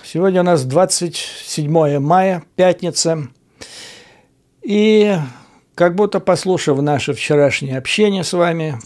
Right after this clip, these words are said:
или сегодняшнее, <laughs> кто когда его увидел, а, си эн эн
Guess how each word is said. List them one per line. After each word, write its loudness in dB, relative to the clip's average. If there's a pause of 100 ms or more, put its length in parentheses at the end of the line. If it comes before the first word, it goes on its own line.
или -6
сегодняшнее, -4 (200)
<laughs> -18
кто -2
когда 0
его 2
увидел, -2 (880)
а, 4
си 0
эн 4
эн 2